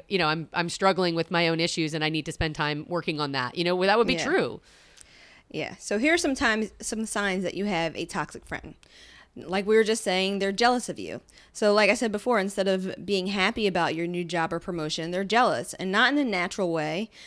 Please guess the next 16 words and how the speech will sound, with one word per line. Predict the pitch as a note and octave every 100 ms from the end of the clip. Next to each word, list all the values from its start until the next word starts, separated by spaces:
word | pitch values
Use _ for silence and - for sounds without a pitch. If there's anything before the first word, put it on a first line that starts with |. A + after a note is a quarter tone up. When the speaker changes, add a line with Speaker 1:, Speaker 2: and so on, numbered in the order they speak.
| - -
Speaker 2:
which | G3
would | A3+
be | G3 G#3+
them | G3 G3 G3+
telling | A3+ A3+ A3
you | G#3 G#3
how | F#3+
happy | G#3+ F3+ G3
they | F#3+ F#3
were | F3+ F3+
for | - F3+
you, | F3 E3+ F3
but | E3+ E3+ E3 -
inside | G3+ G3+ F#3+ F#3 F3+
maybe | F#3 F3+
thinking, | F#3 F3+ F#3 F3 F3+